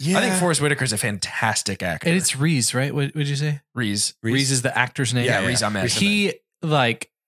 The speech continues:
Speaker 3: I mean, there is an easy way to collect data on that, that he kinda outshines people, because I can't help but watch him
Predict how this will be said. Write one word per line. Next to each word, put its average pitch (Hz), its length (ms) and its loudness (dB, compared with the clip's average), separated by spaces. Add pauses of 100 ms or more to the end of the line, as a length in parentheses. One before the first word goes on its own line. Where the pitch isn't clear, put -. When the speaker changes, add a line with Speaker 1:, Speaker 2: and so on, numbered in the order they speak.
(120)
Speaker 3:
I - 20 0
mean, 147 140 2
there 170 140 4
is 120 120 2
an 117 180 -2
easy 151 280 2
way 127 100 4
to 113 80 2
collect 113 320 -2
data 104 320 0
on 101 180 0
that, 92 280 -2
that 117 140 0
he 120 100 0
kinda 120 240 2
outshines 117 400 0
people, 151 260 -2
because 135 400 0
I 156 120 2
can't 131 260 0
help 110 140 -4
but - 120 -4
watch 113 360 -2
him 113 260 -2